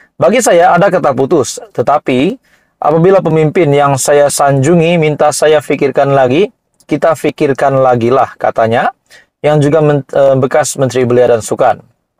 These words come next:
Sumber Perikatan Nasional memaklumkan juga, Khairi tidak akan menyertai mana-mana parti politik, termasuk Bersatu, mahupun menubuhkan parti baharu dalam waktu terdekat.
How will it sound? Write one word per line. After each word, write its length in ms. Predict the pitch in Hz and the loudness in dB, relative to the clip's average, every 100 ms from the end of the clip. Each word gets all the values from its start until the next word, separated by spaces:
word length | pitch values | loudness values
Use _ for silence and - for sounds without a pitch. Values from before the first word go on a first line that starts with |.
| _ _ _ _ _ _ | _ _ _ _ _ _
Sumber 480 | - 170 196 262 | -2 0 2 2
Perikatan 480 | 226 202 190 175 170 | 2 0 0 2 2
Nasional 480 | 156 - 165 160 117 | 0 0 2 2 2
memaklumkan 720 | 120 131 - 151 143 156 143 | 0 -2 -2 -2 0 0 0
juga, 320 | 131 120 170 214 _ _ _ _ | 0 0 0 -2 _ _ _ _
Khairi 560 | - 180 220 202 143 101 _ | -4 0 2 2 0 -4 _
tidak 320 | - 139 151 - | -4 0 -2 -2
akan 480 | 135 - 202 127 | -4 -2 -2 -2
menyertai 720 | 107 123 135 131 143 135 143 135 | -2 0 0 0 0 0 0 0
mana-mana 640 | 127 123 123 123 120 120 - | 0 0 0 0 0 0 -2
parti 480 | - 127 117 131 120 | -2 -2 -2 -4 -2
politik, 480 | 123 131 156 185 - _ _ - | 0 0 0 -4 -6 _ _ -2
termasuk 560 | 202 190 185 185 - | 0 2 0 -2 -2
Bersatu, 720 | 139 160 180 - 170 165 160 240 - - - _ - | 0 0 0 0 -2 0 -2 -2 -8 -20 -20 _ -6
mahupun 480 | 151 175 185 208 160 156 | -2 0 0 0 2 2
menubuhkan 720 | 156 143 156 - 165 156 - | 2 0 -2 -2 0 -2 -2
parti 400 | 147 139 151 135 | -2 -2 -2 0
baharu 640 | 135 147 147 139 139 139 | 0 2 2 0 -2 -4
dalam 400 | 120 127 127 123 | -2 0 2 2
waktu 400 | 123 123 - 120 | 0 -2 -4 -4
terdekat. 480 | - 110 120 127 98 | -4 -2 -2 0 -2